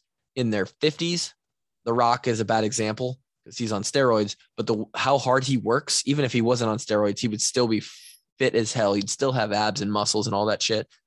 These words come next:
There's plenty of people at fifty, sixty, even seventy years old who are jacked and look fantastic. And mentally, they're f-,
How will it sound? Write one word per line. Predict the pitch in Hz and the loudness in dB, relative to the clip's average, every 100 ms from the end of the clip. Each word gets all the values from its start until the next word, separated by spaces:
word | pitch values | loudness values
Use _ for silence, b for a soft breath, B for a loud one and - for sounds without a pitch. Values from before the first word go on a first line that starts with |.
| - | -16
There's | 107 | -10
plenty | - 123 117 | -2 0 0
of | |
people | 120 117 117 107 B B B B | 0 0 2 0 B B B B
at | 113 - | -2 0
fifty, | 123 - 117 | -2 0 -2
sixty, | 110 - 117 - 113 110 b _ _ - | 0 0 0 -2 -2 -4 b _ _ -2
even | 139 131 | 0 2
seventy | - - 123 123 127 117 | 0 2 2 2 2 2
years | 113 110 117 | 2 2 2
old | 117 101 95 - b b | 2 2 -2 -8 b b
who | 120 | -2
are | 107 117 | 0 0
jacked | 107 113 113 107 92 - - - | -2 0 2 2 -2 -8 -10 -6
and | 110 | -4
look | 104 120 110 - | 0 0 0 -4
fantastic. | - - 107 92 - 117 117 - 76 - - _ _ _ _ _ _ _ _ _ _ _ _ _ _ | -12 -4 -4 -4 -4 -2 -2 -2 -6 -8 -12 _ _ _ _ _ _ _ _ _ _ _ _ _ _
And | 107 107 | -4 0
mentally, | 147 147 120 110 | 0 0 2 2
they're | 104 | 2
f-, | 101 - - | -2 -6 -16